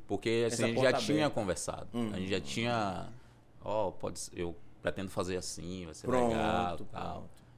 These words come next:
Speaker 1: Então, assim, a gente já tinha esse direcionamento e, assim, realmente ficou uma matéria bem legal, porque a gente conseguiu mostrar de um ângulo que normalmente as pessoas não mostram,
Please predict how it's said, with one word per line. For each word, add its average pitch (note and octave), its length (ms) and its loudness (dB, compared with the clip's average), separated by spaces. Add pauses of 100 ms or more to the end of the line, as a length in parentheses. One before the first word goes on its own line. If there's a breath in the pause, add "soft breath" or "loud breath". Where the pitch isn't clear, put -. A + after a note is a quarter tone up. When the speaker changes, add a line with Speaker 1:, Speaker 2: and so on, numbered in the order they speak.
(120)
Speaker 1:
Então, - 120 -8
assim, F2 240 -6
a D#2 40 -6
gente E2 140 -6
já E2+ 140 2
tinha G2 260 -2
esse G2 200 -4
direcionamento E2+ 880 -4
e, A2+ 40 -2
assim, G#2 200 -6
realmente G#2+ 300 -6
ficou - 200 -8
uma B2+ 80 -2
matéria A2+ 300 -2
bem G#2 100 -4
legal, F#2 360 -2
porque - 120 -8
a G2 40 -6
gente F2 120 -10
conseguiu G2 380 -4
mostrar G2 420 0
de A2 100 -2
um A#2 140 -4
ângulo B2 240 -6
que B2 140 -12
normalmente A2+ 380 -10
as - 80 -14
pessoas A#2 280 -6
não C3 140 -6
mostram, A#2 360 -2